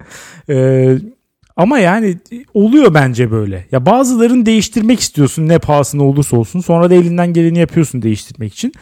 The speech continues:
Bazı şeylerin de o kadar da kötü olmadığını düşünmeye başlıyorsun.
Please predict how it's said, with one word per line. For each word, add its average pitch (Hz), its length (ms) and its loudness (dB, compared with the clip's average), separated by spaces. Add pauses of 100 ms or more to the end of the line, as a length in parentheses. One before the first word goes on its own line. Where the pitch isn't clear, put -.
(320)
Bazı 214 360 0
şeylerin 233 520 -2
de 262 300 -4
o 254 160 4
kadar 165 440 0
da 208 80 0
kötü 185 280 0
olmadığını 160 500 2
düşünmeye 117 420 -6
başlıyorsun. - 560 -10